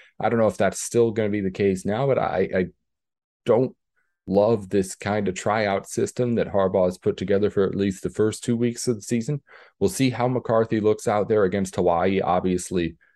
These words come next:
Rainbow Warriors won't put up that much of a fight.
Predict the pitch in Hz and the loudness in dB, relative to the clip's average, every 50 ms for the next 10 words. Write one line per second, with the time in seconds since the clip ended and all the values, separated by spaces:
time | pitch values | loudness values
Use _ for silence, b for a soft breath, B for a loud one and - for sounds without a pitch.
0 | _ _ - - 98 95 92 92 90 87 87 85 87 87 85 82 82 - - 87 | _ _ -4 0 0 2 4 4 4 4 4 4 4 2 2 0 -2 -2 -2 -2
1 | 82 82 - 87 78 73 71 - 82 80 78 69 82 80 - 80 82 76 - - | -2 -2 -4 -4 -4 -2 -2 0 0 0 0 -2 -4 -6 -6 -6 -8 -6 -4 -2
2 | 82 80 80 78 - | -2 0 -2 -2 -6